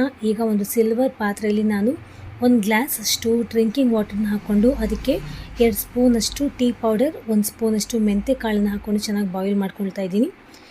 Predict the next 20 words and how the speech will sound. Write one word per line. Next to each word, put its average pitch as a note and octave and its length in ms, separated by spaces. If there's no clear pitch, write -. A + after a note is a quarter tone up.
ಇದು B3+ 100
ಚೆನ್ನಾಗಿ A#3 440
ಬಾಯ್ಲ್ G#3 340
ಆಗಬೇಕು, F3+ 380
ಟೀ G#3+ 160
ಪೌಡರ್ G3+ 340
ತನ್ನ G3+ 200
ಕಲರ್ನ G3 420
ಬಿಡ್ಕೊಂಡ್ಬಿಡ್ಬೇಕು. F#3 800
ಅದಾದ A#3+ 360
ನಂತರ G#3+ 260
ಗ್ಯಾಸ್ A3+ 380
ಆಫ್ A3+ 240
ಮಾಡಿಕೊಂಡು G#3 420
ಇದು G#3+ 220
ತಣ್ಣಗಾದ್ಮೇಲೆ G#3 880
ನಾವು G3+ 220
ಇದನ್ನ G3 240
ಫಿಲ್ಟರ್ B3+ 400
ಮಾಡ್ಕೊಂಡ್ಬಿಡ್ಬೇಕು. G3+ 760